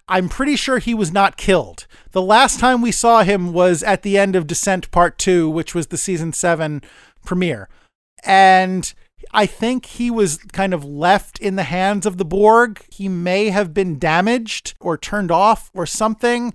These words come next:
I don't remember what exactly happened to him, but I'm pretty sure he was not permanently deactivated. He just kind of fell off the map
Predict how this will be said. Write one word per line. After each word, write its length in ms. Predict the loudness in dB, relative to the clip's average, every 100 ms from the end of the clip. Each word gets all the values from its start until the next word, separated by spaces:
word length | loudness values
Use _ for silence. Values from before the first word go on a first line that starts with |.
| -2
I 140 | -2
don't 340 | 2 2 2 0
remember 480 | 0 2 4 4
what 320 | 2 2 2 2
exactly 480 | 2 2 2 0
happened 360 | -2 -2 -2 -4
to 100 | -4
him, 140 | -4
but 160 | -2 0
I'm 140 | 0
pretty 320 | -2 -6 -4 -4
sure 280 | 0 0
he 160 | 0 -2
was 180 | -4 -2
not 240 | -2 -2
permanently 460 | 0 -2 -2 -4 -6
deactivated. 720 | 0 0 0 -6 -12 -14 -18 _
He 160 | -4
just 200 | -2 -2
kind 200 | 2 2
of 80 | 2
fell 260 | 2 4 6
off 220 | 4 4
the 80 | -2
map 420 | -4 -4 -10